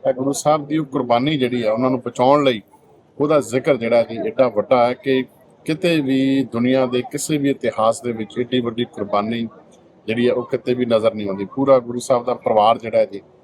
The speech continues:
ਉਹ ਸਰਬੰਸ ਦਾਨੀ ਇਸੇ ਕਰਕੇ ਕਿਹਾ ਜਾਂਦਾ। ਪੂਰਾ ਦਾ ਪੂਰਾ ਪਰਿਵਾਰ ਜਿਹੜਾ ਗੁਰੂ ਤੇਗ ਬਹਾਦਰ ਸਾਹਿਬ ਦਾ, ਗੁਰੂ ਗੋਬਿੰਦ ਸਿੰਘ ਮਹਾਰਾਜ ਜੀ, ਸਾਹਿਬਜ਼ਾਦੇ ਸਾਰੇ ਜਿਹੜੇ ਸ਼ਹੀਦ ਹੋਏ ਆਪਣੀ ਕੌਮ ਲਈ, ਆਪਣੇ ਅਕੀਦੇ ਵਾਸਤੇ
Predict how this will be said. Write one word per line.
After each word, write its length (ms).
ਉਹ 320
ਸਰਬੰਸ 460
ਦਾਨੀ 260
ਇਸੇ 180
ਕਰਕੇ 240
ਕਿਹਾ 240
ਜਾਂਦਾ। 300
ਪੂਰਾ 140
ਦਾ 60
ਪੂਰਾ 220
ਪਰਿਵਾਰ 460
ਜਿਹੜਾ 240
ਗੁਰੂ 220
ਤੇਗ 120
ਬਹਾਦਰ 220
ਸਾਹਿਬ 280
ਦਾ, 80
ਗੁਰੂ 140
ਗੋਬਿੰਦ 280
ਸਿੰਘ 180
ਮਹਾਰਾਜ 360
ਜੀ, 140
ਸਾਹਿਬਜ਼ਾਦੇ 960
ਸਾਰੇ 320
ਜਿਹੜੇ 200
ਸ਼ਹੀਦ 460
ਹੋਏ 220
ਆਪਣੀ 260
ਕੌਮ 420
ਲਈ, 360
ਆਪਣੇ 360
ਅਕੀਦੇ 400
ਵਾਸਤੇ 440